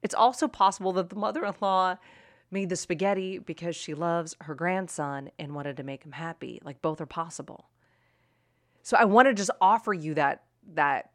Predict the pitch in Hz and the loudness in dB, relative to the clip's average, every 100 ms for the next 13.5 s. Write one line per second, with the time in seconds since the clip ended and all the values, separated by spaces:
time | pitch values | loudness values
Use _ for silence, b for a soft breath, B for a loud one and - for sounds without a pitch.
0 | _ _ - 139 139 202 339 - 147 147 | _ _ -10 -8 -2 -2 -2 -2 0 0
1 | - 170 156 - 180 185 175 170 151 - | -4 -4 -4 -4 2 4 4 2 -4 -10
2 | _ _ _ - 208 185 202 247 214 175 | _ _ _ 6 6 8 6 6 6 2
3 | - 254 349 - 202 190 196 - 170 269 | 6 6 6 4 6 6 6 2 8 10
4 | - 294 - 320 571 233 220 220 220 196 | 10 6 -2 6 6 8 2 2 0 4
5 | 190 - 165 170 165 175 214 381 349 151 | 6 6 6 6 6 4 8 10 10 8
6 | - - 175 269 381 b b b b 185 | 4 6 6 6 -2 b b b b 6
7 | 311 415 339 330 - - 285 320 254 240 | 6 8 6 2 0 2 4 4 2 0
8 | 226 - 175 208 202 185 160 269 302 196 | -2 -2 -2 -2 -4 -6 2 2 2 -4
9 | 180 196 - 190 185 185 170 131 160 160 | -4 -6 -6 -6 -4 -4 -8 -8 -8 -8
10 | 147 - 139 156 110 - - _ _ _ | -12 -14 -10 -6 -8 -8 -20 _ _ _
11 | _ _ _ _ - 226 - 330 240 233 | _ _ _ _ -2 0 0 -2 0 0
12 | 180 190 202 190 185 143 156 - 175 202 | 0 -2 0 2 2 0 -6 4 6 6
13 | - - - 196 208 | 0 -6 -6 -6 -10